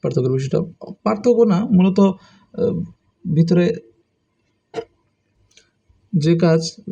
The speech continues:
আহ, অর্ডিনারি ডিফারেনশিয়াল ইকুয়েশনের ভিতরে যে কাজ আর পার্শিয়াল ডিফারেনশিয়াল ইকুয়েশন, সাধারণ অন্তরক সমীকরণের ক্ষেত্রে এবং আংশিক অন্তরক সমীকরণের ক্ষেত্রে যে কাজগুলো আমি একটু দেখিয়ে দিই, কী কাজ করতে হয়।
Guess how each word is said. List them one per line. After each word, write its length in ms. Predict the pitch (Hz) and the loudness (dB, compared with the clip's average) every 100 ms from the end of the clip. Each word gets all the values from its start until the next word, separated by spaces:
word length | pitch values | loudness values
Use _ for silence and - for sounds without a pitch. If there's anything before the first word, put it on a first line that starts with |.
| 151 | 0
আহ, 240 | 143 143 135 - _ _ - - - - _ _ _ _ _ _ - | 0 -2 -4 -10 _ _ -20 -18 -18 -18 _ _ _ _ _ _ -4
অর্ডিনারি 280 | 170 180 165 | 0 2 2
ডিফারেনশিয়াল 400 | 165 180 170 165 | 2 2 2 2
ইকুয়েশনের 340 | 160 160 151 | 2 2 0
ভিতরে 260 | 143 147 139 | 2 2 2
যে 100 | 139 | 2
কাজ 180 | 131 139 - | 0 -2 -4
আর 180 | 135 127 123 - _ _ _ _ _ _ - | -2 0 -2 -14 _ _ _ _ _ _ 0
পার্শিয়াল 300 | 151 156 151 | 0 2 2
ডিফারেনশিয়াল 300 | 156 151 139 | 2 0 0
ইকুয়েশন, 340 | 143 - 135 | -2 -2 -2
সাধারণ 260 | 139 143 143 | 0 0 0
অন্তরক 160 | 143 | -2
সমীকরণের 420 | 139 139 135 139 135 | -2 -2 0 0 -2
ক্ষেত্রে 240 | 131 - 160 - 147 | -2 -2 -2 -2 -2
এবং 140 | 127 127 - _ - | 0 -2 -8 _ -4
আংশিক 220 | 139 143 | 0 0
অন্তরক 200 | 147 143 | 0 0
সমীকরণের 280 | 143 139 131 | 0 -2 -2
ক্ষেত্রে 220 | 127 147 175 - - _ - | -2 0 0 -2 -14 _ -6
যে 80 | 131 | -2
কাজগুলো 260 | 139 123 127 | -2 0 0
আমি 60 | 127 | 0
একটু 100 | 123 | 0
দেখিয়ে 200 | 135 135 120 | 0 0 0
দিই, 100 | 131 - - _ _ _ | -2 -8 -20 _ _ _
কী 80 | 135 | -6
কাজ 140 | 135 - | -6 -4
করতে 220 | 131 143 | -4 -2
হয়। 220 | 123 123 | -2 -2